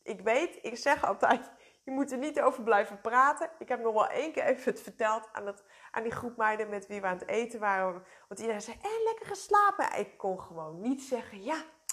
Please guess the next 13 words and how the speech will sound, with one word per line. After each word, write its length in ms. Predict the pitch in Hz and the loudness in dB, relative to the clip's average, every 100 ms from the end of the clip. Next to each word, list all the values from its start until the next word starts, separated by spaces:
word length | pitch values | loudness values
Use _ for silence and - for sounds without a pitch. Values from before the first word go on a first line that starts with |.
| - - | -10 -8
heerlijk." 500 | 294 294 247 175 - | -2 0 0 -2 -6
Dus 180 | 180 - | -12 -12
nou, 140 | - - | -16 -10
oké, 240 | - - | -6 -6
dat 140 | - - | -6 -10
verhaal 300 | 262 294 311 | 0 4 4
gedeeld, 360 | 294 254 247 | 2 0 -2
toen 100 | 247 | -4
was 140 | 214 202 | -10 -10
het 100 | - | -8
klaar. 380 | 262 277 349 381 _ - - - - - _ | -4 -4 -6 -12 _ -20 -20 -20 -20 -20 _
En, 480 | 254 254 247 247 240 | 4 6 6 2 4
ehm, 640 | 240 226 220 214 202 180 | 6 6 6 2 -8 -12